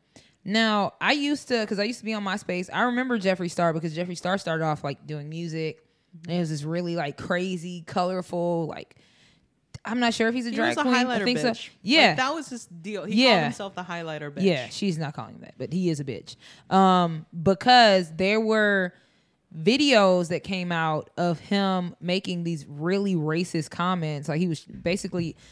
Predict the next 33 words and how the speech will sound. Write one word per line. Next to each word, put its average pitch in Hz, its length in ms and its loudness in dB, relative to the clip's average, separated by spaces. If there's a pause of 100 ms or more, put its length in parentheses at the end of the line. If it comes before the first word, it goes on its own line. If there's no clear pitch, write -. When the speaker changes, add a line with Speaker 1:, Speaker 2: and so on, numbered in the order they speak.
(320)
Speaker 1:
verbally 226 400 4
assaulting 196 440 2
this 175 120 -2
black 165 280 0
woman 180 180 0
walking 180 240 2
down 165 140 -2
the 156 40 -4
street, 196 280 -2
and 180 80 -2
he 202 60 0
was 180 60 -2
like, 160 160 -2 (240)
"Throw 311 160 6
some 320 140 -2
acid 226 420 4
on 190 120 2
that 175 180 0
ape, 175 300 2
that, 165 240 0
that 170 220 0
N-word, 170 520 2
that 170 160 0
N-word." 180 380 2
Once 233 180 6
again 254 220 4
with 202 100 2
the 180 80 0
hard 196 260 2
E 160 160 -4
R. 139 400 0
Speaker 2:
Oh, 202 100 -12
yeah. 165 260 -16